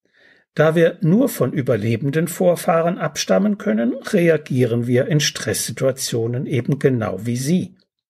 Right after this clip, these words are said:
Bei brenzligen Situationen im Straßenverkehr kann das Leben retten. Bei Klassenarbeiten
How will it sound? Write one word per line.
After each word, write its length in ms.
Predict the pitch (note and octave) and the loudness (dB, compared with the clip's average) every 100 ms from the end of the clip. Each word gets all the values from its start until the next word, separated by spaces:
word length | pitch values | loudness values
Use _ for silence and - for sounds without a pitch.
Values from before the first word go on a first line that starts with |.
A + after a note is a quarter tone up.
| _ _ _ _ _ _ _ | _ _ _ _ _ _ _
Bei 120 | A#2 | -4
brenzligen 600 | G#2 - D#3+ F#3 E3+ D3+ | -2 2 2 2 0 2
Situationen 880 | C3+ C#3+ C#3+ C3+ A2+ - C#3+ A3+ D#3+ | 2 2 2 2 2 0 2 4 2
im 140 | G#2+ G2 | 0 -6
Straßenverkehr 1160 | - D#3+ G#3 - B2 B2+ - - A2 F3+ - _ | -4 0 0 0 -4 -6 -6 0 0 0 -4 _
kann 200 | - A2+ | -6 -2
das 180 | A#2+ C#3 | -2 2
Leben 300 | F#3+ G#3+ F3 | 4 4 4
retten. 400 | A#2 G2+ - - _ _ _ _ _ _ _ _ _ _ - | 0 -2 -6 -18 _ _ _ _ _ _ _ _ _ _ -6
Bei 140 | G2+ | -6
Klassenarbeiten 1300 | - - G3+ B3+ D#3+ C#3 C3 G#2+ G#2+ G#2 F#2+ C3 A#2 | -4 2 2 4 0 0 0 -2 0 -4 -4 -8 -10